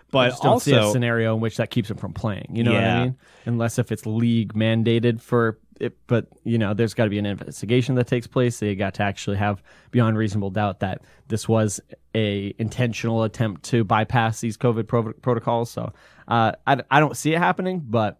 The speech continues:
Speaker 2: I guess we'll have to stay tuned and find out.
Speaker 1: And if it's true, it,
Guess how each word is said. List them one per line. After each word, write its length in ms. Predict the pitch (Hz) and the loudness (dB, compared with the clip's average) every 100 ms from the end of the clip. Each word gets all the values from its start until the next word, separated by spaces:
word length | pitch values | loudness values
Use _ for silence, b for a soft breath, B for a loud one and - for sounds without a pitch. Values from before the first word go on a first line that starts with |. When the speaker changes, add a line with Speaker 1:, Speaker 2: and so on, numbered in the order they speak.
| - | -10
Speaker 2:
I 120 | 101 | -8
guess 200 | 101 - | -8 -6
we'll 120 | 107 | -4
have 160 | 107 - | -4 -4
to 240 | 104 98 | -4 -4
stay 260 | - - 101 | -8 -6 -6
tuned 280 | - 110 104 | -4 -4 -4
and 80 | |
find 200 | 98 101 | -4 -4
out. 180 | 107 120 - | -4 -4 0
Speaker 1:
And 120 | 127 | 0
if 100 | 127 | 2
it's 180 | 113 - | -2 -6
true, 460 | - 165 170 113 | -4 0 2 2
it, 180 | 104 120 | 0 -4